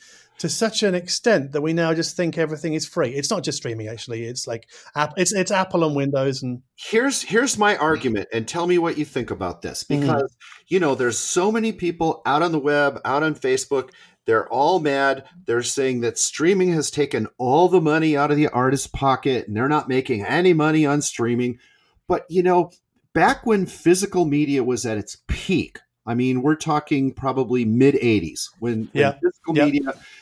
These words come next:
Speaker 2: you know, when, you know, Michael Jackson, when U two, those guys were getting at the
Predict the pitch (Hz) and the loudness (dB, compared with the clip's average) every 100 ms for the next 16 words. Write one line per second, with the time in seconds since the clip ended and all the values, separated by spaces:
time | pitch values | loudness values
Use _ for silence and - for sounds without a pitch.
0 | _ 160 156 135 - - 151 151 139 - | _ 0 2 0 -4 -2 2 2 0 -6
1 | _ _ _ _ - 147 117 104 143 175 | _ _ _ _ 0 2 4 4 4 4
2 | 175 151 147 135 - - 117 113 117 110 | 2 2 2 2 0 -2 -2 -2 -2 -2
3 | 117 104 135 170 165 175 160 151 139 139 | -4 -2 2 2 2 2 6 6 4 2
4 | 139 151 127 120 120 110 139 131 131 120 | 2 0 0 0 -4 -4 -2 2 2 0
5 | - _ _ - 143 - 127 | -6 _ _ -2 -2 0 -4